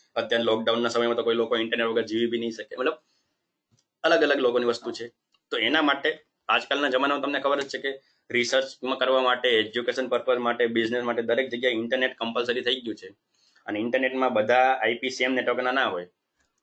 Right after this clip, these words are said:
તો રાઉટરિંગ, routing આપણે જરૂરી તો છે જ. એટલે why we need બી concept clear થઈ ગયો. Process of routing. રાઉટિંગની process કેવી રીતે થશે?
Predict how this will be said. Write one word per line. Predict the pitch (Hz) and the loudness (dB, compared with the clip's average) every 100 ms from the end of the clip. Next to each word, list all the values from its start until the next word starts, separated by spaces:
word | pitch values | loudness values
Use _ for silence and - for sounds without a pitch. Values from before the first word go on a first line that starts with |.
| - | -6
તો | 107 | -4
રાઉટરિંગ, | 104 107 113 127 123 131 - | 2 2 2 0 0 -8 -2
routing | 104 110 127 123 | 2 2 2 -2
આપણે | 110 | 0
જરૂરી | 117 104 110 113 | 2 2 2 0
તો | 117 | -2
છે | - 117 | 0 -2
જ. | 113 - _ _ - | -2 -8 _ _ -2
એટલે | 104 | 0
why | 104 110 | 2 4
we | 120 | 2
need | 117 | 0
બી | 113 117 | -4 -6
concept | 117 117 117 | -4 -4 -2
clear | 120 | -2
થઈ | 113 | 0
ગયો. | 117 175 - _ - - - | -2 -2 -4 _ -20 -18 0
Process | 156 160 175 | 2 4 2
of | 160 151 | 2 2
routing. | 107 101 92 - _ - _ _ _ _ _ _ _ _ _ _ _ _ _ _ _ _ _ | 2 0 -6 -20 _ -20 _ _ _ _ _ _ _ _ _ _ _ _ _ _ _ _ _
રાઉટિંગની | 110 107 120 151 170 | 0 0 2 2 2
process | 170 151 170 170 | 0 0 0 -2
કેવી | 170 170 | -2 0
રીતે | 160 151 | 2 0
થશે? | 131 117 131 | 0 -4 -8